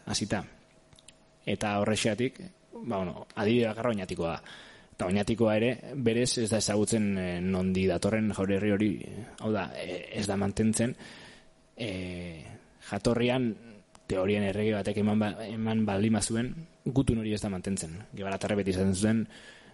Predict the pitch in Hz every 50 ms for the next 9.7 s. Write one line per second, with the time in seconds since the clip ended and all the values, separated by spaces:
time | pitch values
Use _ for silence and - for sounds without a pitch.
0 | - _ - - - - 95 - 101 - 110 - 107 104 107 101 - 110 101 -
1 | 113 113 117 120 117 110 101 110 104 98 107 104 101 110 117 117 107 110 104 101
2 | 98 95 92 92 98 - - 131 104 98 92 90 87 90 113 127 131 127 110 101
3 | 92 120 120 117 104 90 82 82 80 - 82 82 73 - - - _ _ _ _
4 | _ _ _ _ - 95 92 - 113 107 110 104 95 107 107 104 98 101 98 90
5 | 85 82 - 113 120 135 131 - - - - 113 - - - - - - - -
6 | - - - - - _ _ _ _ _ _ _ _ _ - - 120 - 127 123
7 | 123 127 127 123 120 120 120 123 123 123 123 120 117 113 113 110 107 104 90 98
8 | - - - - - - - - _ - - - - - - - - - - -
9 | 127 123 110 110 - - 113 - 113 120 113 139 160 -